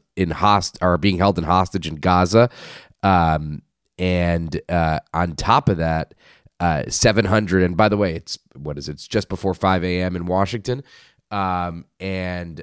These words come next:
uh, s-, s-, at least seven hundred dead in Israel. Um, this is just a, a massive, massive casualty situation.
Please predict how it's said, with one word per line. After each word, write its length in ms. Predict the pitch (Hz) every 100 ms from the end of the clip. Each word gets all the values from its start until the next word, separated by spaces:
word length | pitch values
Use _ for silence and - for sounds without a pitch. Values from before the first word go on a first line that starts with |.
| -
uh, 540 | 87 80 76 71 69 - _ _ _ _ _ _ _ -
s-, 240 | - -
s-, 420 | 110 95 73 - 107
at 140 | 104
least 340 | 95 127 139 -
seven 260 | 123 107
hundred 500 | 101 104 92 87 80
dead 500 | 92 110 90 82 82 - - - _ _
in 240 | 101 98 98
Israel. 600 | 104 101 - 76 67 - - _ -
Um, 480 | 92 90 82 78 - _ _ _ _ _ _ -
this 280 | 98 117 -
is 140 | 101
just 320 | - 104 -
a, 360 | 101 92 90 87 -
a 220 | 95 90
massive, 800 | 85 95 101 107 107 101 110 87 82
massive 420 | 92 92 - 85
casualty 520 | 107 101 90 85 90
situation. 800 | - 87 87 95 98 98 107 98